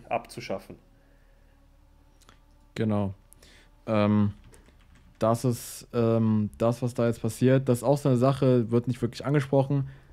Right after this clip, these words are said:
Speaker 2: ist aber eigentlich ein Riesending. Die Fremen, der große Traum der Fremen ist, äh, Arrakis zu einem grünen Paradies zu machen. Aber die wollen da unbedingt Pflanzen haben. Ähm, das ist so deren großer Traum. Und das ist auch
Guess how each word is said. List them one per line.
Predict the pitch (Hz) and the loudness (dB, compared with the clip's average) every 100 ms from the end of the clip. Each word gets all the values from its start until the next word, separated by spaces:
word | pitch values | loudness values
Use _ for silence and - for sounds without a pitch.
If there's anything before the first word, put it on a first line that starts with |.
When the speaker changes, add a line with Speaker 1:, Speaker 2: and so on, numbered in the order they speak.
| - | -6
Speaker 2:
ist | - 139 | -2 2
aber | 123 | 4
eigentlich | 120 127 123 | 4 2 2
ein | |
Riesending. | 120 120 117 127 147 139 - - - - - - | 0 0 4 6 6 4 -2 -18 -20 -20 -20 -6
Die | 113 | -6
Fremen, | - 135 147 151 147 | 2 6 8 8 6
der | 127 | 4
große | 110 123 139 131 | 4 4 4 0
Traum | - 127 | 2 4
der | 127 | 4
Fremen | 120 - 127 139 135 135 - | 2 4 6 8 6 4 2
ist, | 127 117 - - 120 | 2 2 -6 -8 -2
äh, | |
Arrakis | 117 117 113 104 110 110 123 - 120 - - - | 2 4 2 0 2 2 2 2 0 -2 -10 -16
zu | - - 120 110 | -16 -8 -4 -2
einem | 110 107 104 101 | 0 0 0 -4
grünen | 104 113 110 135 123 113 | -4 0 4 4 4 2
Paradies | 107 113 101 101 110 - | 0 -2 0 0 -2 -4
zu | - | -2
machen. | 101 87 - | 0 0 -2
Aber | 87 | -2
die | 95 95 | 0 6
wollen | 113 113 | 8 8
da | 107 | 6
unbedingt | - 127 120 110 110 | 4 6 6 2 -2
Pflanzen | - 113 131 135 120 | 0 2 2 2 2
haben. | 113 117 117 - - - - - | 4 4 2 -2 -12 -20 -16 4
Ähm, | 113 110 110 98 - _ | 8 8 6 2 -4 _
das | 110 110 | 0 0
ist | 107 | 0
so | 117 | 0
deren | 113 107 104 | 2 2 2
großer | 98 110 110 107 | 0 0 2 0
Traum. | - 110 127 139 135 - - _ | 4 8 8 6 0 -16 -20 _
Und | 127 107 | -2 4
das | 120 131 | 4 4
ist | 135 | -2
auch | 120 120 - | 0 0 -2